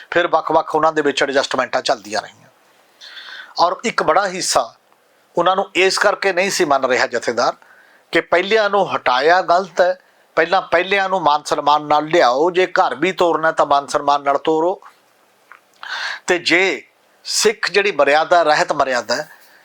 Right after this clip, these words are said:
ਔਰ ਜਿਹੜੀ ਇੱਕ ਤਖਤਾਂ ਦੀ ਮਰਿਆਦਾ ਹੈ, ਜੇਕਰ ਉਹ ਫਾਲੋ ਜਥੇਦਾਰਾਂ ਦੀ ਨਿਯੁਕਤੀ ਦੇ ਵਿੱਚ ਨਹੀਂ ਕੀਤੀ ਜਾ ਰਹੀ, ਤਾਂ ਫਿਰ ਉਹ ਹੋਰ ਮਾਮਲਿਆਂ ਦੇ ਵਿੱਚ ਕਿਵੇਂ ਕੀਤੀ ਜਾਊਗੀ?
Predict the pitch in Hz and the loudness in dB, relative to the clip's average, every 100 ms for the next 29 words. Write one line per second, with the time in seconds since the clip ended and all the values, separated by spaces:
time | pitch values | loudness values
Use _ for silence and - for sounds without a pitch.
0 | _ _ _ - 135 127 160 170 156 151 | _ _ _ -2 -2 0 0 -2 -4 -4
1 | 143 - 139 131 - _ - 175 - 202 | -4 0 0 -2 -8 _ -2 -2 2 0
2 | 190 180 143 127 113 113 143 - - _ | 0 -2 0 0 0 0 -4 -6 -18 _
3 | _ 120 151 175 190 - 214 220 - 160 | _ -4 -4 0 -2 2 2 2 2 2
4 | 175 170 147 160 160 170 170 175 135 170 | 2 0 -2 -2 0 2 0 -2 -2 -2
5 | - 214 180 170 165 156 180 151 - 131 | -2 -2 0 -2 -2 -2 -2 -4 -4 -2
6 | 117 113 113 151 185 - - - _ - | -2 0 -2 -6 -12 -20 -20 -20 _ -2
7 | 165 165 165 143 135 - - _ _ _ | -2 0 0 0 0 -2 -6 _ _ _
8 | _ _ _ 160 185 170 160 143 139 135 | _ _ _ 0 2 2 0 2 2 0
9 | 131 - 160 123 113 - 104 123 - - | -2 -2 -2 -4 -8 -10 -12 -12 -14 -20